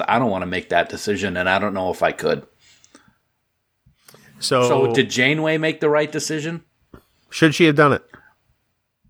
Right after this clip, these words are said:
Speaker 1: I don't know.
Speaker 2: Okay, no, that's fair.
Speaker 1: <laughs>
Speaker 2: Hey,
Speaker 1: I don't,
Speaker 2: that's,
Speaker 1: I don't know.
Speaker 2: that's
Speaker 1: Yeah.
Speaker 2: as viable an answer as yes or no. I mean, um,
Speaker 1: It
Speaker 2: I, I can accept that.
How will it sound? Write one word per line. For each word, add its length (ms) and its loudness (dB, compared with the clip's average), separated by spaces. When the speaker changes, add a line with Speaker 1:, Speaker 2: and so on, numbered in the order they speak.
Speaker 1:
I 120 -4
don't 120 -2
know. 880 -12
Speaker 2:
Okay, 200 2
no, 180 2
that's 160 0
fair. 260 0
Speaker 1:
<laughs> 180 -16
Speaker 2:
Hey, 140 2
Speaker 1:
I 60 2
don't, 220 2
Speaker 2:
that's, 140 4
Speaker 1:
I 20 2
don't 180 2
know. 220 2
Speaker 2:
that's 200 0
Speaker 1:
Yeah. 60 4
Speaker 2:
as 80 0
viable 460 2
an 80 2
answer 300 0
as 140 -4
yes 200 -2
or 80 -2
no. 320 2
I 140 -8
mean, 420 -4
um, 340 -2
Speaker 1:
It 60 2
Speaker 2:
I, 100 0
I 40 2
can 120 -2
accept 320 -2
that. 240 -4